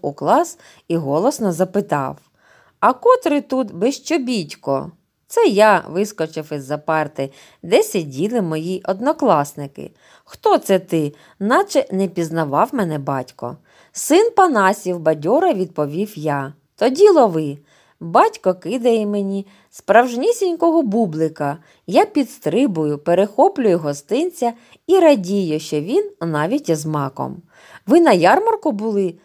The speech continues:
питаюся, шкодуючи їсти бублик. "На ярмарку. І щось купили?" "І щось купили". Весело і змовницьки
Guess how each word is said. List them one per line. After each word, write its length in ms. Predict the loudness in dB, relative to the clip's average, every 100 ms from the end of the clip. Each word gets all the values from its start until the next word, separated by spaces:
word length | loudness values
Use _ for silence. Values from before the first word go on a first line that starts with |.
| _ _ _ -6
питаюся, 800 | -6 0 4 4 4 0 -4 -4 _ _
шкодуючи 760 | -6 -4 -4 -4 -2 -4 -2
їсти 400 | -2 -2 0 0
бублик. 520 | 2 2 2 -4 -4 -4
"На 120 | 0
ярмарку. 800 | 4 4 4 2 -6 -6 -10 -10 _ _
І 80 | -10
щось 320 | -6 -4 -4
купили?" 680 | -2 -4 0 2 4 2 0 -4 -8
"І 100 | -6
щось 380 | -2 0 0 0
купили". 600 | -2 0 2 4 4 0 -4 _ _
Весело 720 | -4 4 4 4 2 2 2 -2
і 100 | -8
змовницьки 840 | -8 -8 -4 -2 -2 -4 -4 -8